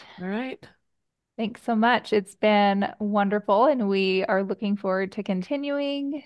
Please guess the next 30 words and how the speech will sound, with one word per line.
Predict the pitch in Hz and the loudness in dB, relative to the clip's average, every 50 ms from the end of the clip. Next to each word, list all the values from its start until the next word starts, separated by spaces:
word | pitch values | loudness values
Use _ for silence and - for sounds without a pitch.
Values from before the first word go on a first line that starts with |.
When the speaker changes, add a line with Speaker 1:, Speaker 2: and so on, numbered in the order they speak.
| _ _ - | _ _ -6
Speaker 2:
this | 226 226 233 - - | -6 -6 -6 -6 -6
next | 254 240 240 - - - - | -6 -6 -6 -8 -16 -10 -4
year | 233 233 233 226 226 226 226 226 220 220 _ _ _ _ _ _ _ _ _ _ _ _ _ _ _ _ _ - | -2 0 0 2 2 0 0 0 -2 -6 _ _ _ _ _ _ _ _ _ _ _ _ _ _ _ _ _ -6
and | - 185 185 180 180 175 175 170 175 | -4 -2 0 0 0 0 -2 -4 -4
just | - 202 190 - - | -6 -8 -8 -8 -8
learning | 190 190 190 196 202 226 233 233 226 - | -6 -4 -2 -2 -2 0 0 -2 -2 -2
and | 202 196 180 | -2 -2 -2
growing. | - 196 185 190 196 202 208 214 214 220 220 233 262 _ _ _ - | -2 -2 -2 0 0 0 0 0 0 -2 -2 -4 -6 _ _ _ -4
And | 196 190 190 185 185 180 175 175 175 175 180 - - _ _ _ _ _ _ _ _ _ _ _ _ _ _ _ _ _ _ _ _ _ _ - | -2 -2 -2 -2 -2 -2 -4 -4 -4 -6 -8 -10 -14 _ _ _ _ _ _ _ _ _ _ _ _ _ _ _ _ _ _ _ _ _ _ -6
I | - 214 214 | -2 -2 -2
think, | - 285 277 254 208 - - | -2 -2 -4 -4 -4 -2 -2
uh, | - - - - | -2 -2 -4 -4
w-, | 220 196 - - - - | -8 -8 -8 -10 -16 -14
one | - - 220 262 277 285 | -6 0 0 2 2 2
of | 247 | 2
the | 202 220 | 0 0
things | 220 220 208 202 196 208 | 0 0 0 0 0 -2
we | 196 | -2
were | 190 185 185 185 180 | -2 -2 -2 -4 -4
discussing | 180 - - 190 185 - - 185 185 - - 190 185 185 185 180 | -6 -4 -6 -6 -6 -2 -2 -2 -2 -2 -4 -6 -4 -2 -2 -2
before, | 185 190 185 _ - 196 185 185 180 180 180 175 180 180 185 180 - _ _ _ _ _ - | -2 -4 -6 _ -4 -2 0 0 2 2 2 2 0 0 -2 -4 -6 _ _ _ _ _ -8
um, | 208 196 180 180 196 208 | -6 -4 -4 -4 -6 -8
starting | - - - 196 196 185 185 185 185 180 | -10 -6 -4 -4 -4 -2 -4 -4 -4 -4
the | 185 202 185 | -4 -6 -6
record | 170 170 180 185 - - 185 185 180 | -6 -8 -10 -8 -6 -6 -6 -6 -4
button | - - - - 185 | -6 -8 -6 -6 -6
here | 180 156 185 175 175 175 170 | -6 -6 -6 -6 -6 -6 -6
is | - - 185 - | -8 -8 -10 -10
just | - - 190 185 185 - | -8 -6 -6 -6 -8 -10
how | - - - 185 180 175 170 170 170 175 175 165 | -8 -4 -2 0 2 2 2 0 0 -2 -4 -8